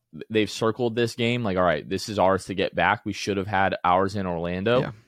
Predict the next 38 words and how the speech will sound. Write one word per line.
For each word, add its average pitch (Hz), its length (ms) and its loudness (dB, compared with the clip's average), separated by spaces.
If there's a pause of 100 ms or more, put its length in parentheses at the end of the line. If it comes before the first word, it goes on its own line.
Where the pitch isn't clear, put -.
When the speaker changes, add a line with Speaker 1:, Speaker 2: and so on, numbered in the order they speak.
(480)
Speaker 1:
And 95 140 -4
they're 92 80 -2
feeling 117 360 -2
good 110 160 6
after 107 280 4
the 101 100 0
win 104 160 0
in 98 120 -4
Golden 92 320 0
State. - 420 2 (680)
Um, 90 440 -4 (180)
you 95 100 -6
know, 90 140 0
they, 87 220 -2 (280)
it's - 200 -6
not 104 320 2
that 104 260 4
far 107 220 6
of 101 80 0
a 95 40 -2
trip, - 320 2 (140)
you 98 80 -8
know, 98 100 -2
from 98 200 -8
San 104 240 0
Francisco 107 600 -2
to, 95 220 2
to - 140 -8
Sacramento, 98 560 0
relatively, 95 800 0 (340)
you 95 100 -6
know, 87 120 0
short - 340 -2
flight. 104 240 4
It's 101 140 -2
not 98 120 2
like 92 200 0
they're 92 320 -2